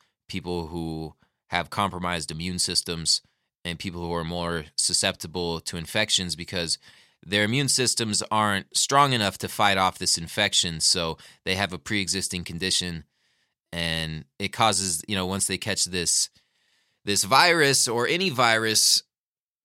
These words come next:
you know, for that matter, it's gonna cause them to get really sick and get all fucked up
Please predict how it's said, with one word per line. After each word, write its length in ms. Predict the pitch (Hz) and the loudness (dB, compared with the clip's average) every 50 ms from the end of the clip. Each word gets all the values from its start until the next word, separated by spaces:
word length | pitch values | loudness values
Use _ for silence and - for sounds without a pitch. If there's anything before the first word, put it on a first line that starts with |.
| _ _ | _ _
you 80 | 117 113 | -8 -8
know, 80 | 104 | -8
for 200 | 98 - - 117 | -8 -6 -6 -2
that 240 | 104 104 101 104 98 | 0 2 4 2 2
matter, 480 | 104 107 104 101 101 101 101 101 95 92 107 - _ _ _ | 2 2 2 2 2 2 0 0 -2 -4 -6 -12 _ _ _
it's 200 | - 120 117 - | -8 -6 -4 -2
gonna 160 | - 139 127 110 | -2 -2 -2 2
cause 280 | - 123 117 113 95 | 4 4 4 4 2
them 120 | 110 107 98 | 0 -2 -4
to 80 | - | -4
get 160 | - 104 98 | -6 -6 -4
really 200 | 87 95 95 92 | -4 -4 -4 0
sick 380 | 87 - - - 107 98 92 - | 2 4 4 4 2 0 -2 -4
and 100 | 87 87 | -6 -4
get 100 | 90 87 | -4 -2
all 120 | 85 85 | -2 -2
fucked 380 | 80 - - 87 80 - _ - | -4 -4 -6 -6 -6 -6 _ 0
up 280 | 117 113 107 98 - | 0 0 0 -2 -4